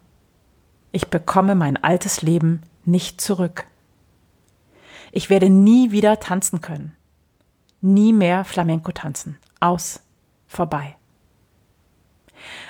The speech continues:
Aber an diesem Tag beschließe ich für mich, ich stehe wieder auf.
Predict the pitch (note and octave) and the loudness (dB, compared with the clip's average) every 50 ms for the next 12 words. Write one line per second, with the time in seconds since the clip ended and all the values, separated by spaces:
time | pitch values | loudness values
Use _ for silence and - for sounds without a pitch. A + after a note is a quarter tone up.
0 | - - F#3 F3+ F#3 F3+ F#3 F#3 E3 G#3 A#3 C4 D4 D4+ C#4+ - - G#3+ F#3+ D#3+ | -6 -4 2 2 4 4 4 2 4 4 4 4 4 2 2 0 -2 -2 0 0
1 | D3+ - - - - - - G#3 G3+ G#3+ A#3 A3 - B3 - G3+ - - - G#3 | 0 -2 -2 -4 -4 -2 0 0 2 2 2 2 0 -2 -2 -4 -6 -6 -6 -2
2 | F#3 F3 D3+ C#3+ - - - - _ _ _ _ _ _ _ _ _ _ _ - | -2 -2 -2 -2 -6 -14 -20 -20 _ _ _ _ _ _ _ _ _ _ _ -4
3 | G3+ F#3 - - - - - G3+ F#3+ F#3+ F#3+ F#3 G#3 G#3 G#3+ - - F3 C#3+ C3+ | -4 -4 -2 -6 -6 -6 -4 -2 -2 -2 0 -2 -2 -2 -2 -2 -2 -4 -6 -6
4 | - - - | -10 -16 -20